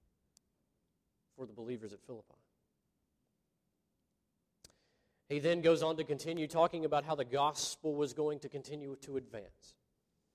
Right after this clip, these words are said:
That despite the nature of Paul's circumstances, despite the fact that he was imprisoned and beaten, despite the wicked motives of others, that although Christ was being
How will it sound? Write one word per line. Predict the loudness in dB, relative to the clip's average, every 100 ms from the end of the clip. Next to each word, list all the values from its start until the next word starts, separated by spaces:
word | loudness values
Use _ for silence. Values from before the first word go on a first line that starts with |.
| _ _ _ _ _ _ _ _ _ _ _
That | -2
despite | 0 2 6 6
the | 6
nature | 2 2 2 2 2
of | 2
Paul's | 4 4 2
circumstances, | 2 0 0 -4 -4 -4 -6 -10
despite | -10 -2 0 0
the | -2
fact | -2 -2 -2
that | -2
he | -4
was | -4
imprisoned | -8 -10 4 6 6 0 -4
and | -6 0
beaten, | 0 0 -4
despite | -6 -10 -4 0 0 -4 _ _ _ -6
the | 0
wicked | 0 0 0
motives | 6 6 6 4
of | 2
others, | 6 8 6 4 -4 0
that | 4
although | 6 6 4 2 -6 -20 _ _
Christ | _ 2 2 2 -4 -6
was | -4 -4
being | 0 0 2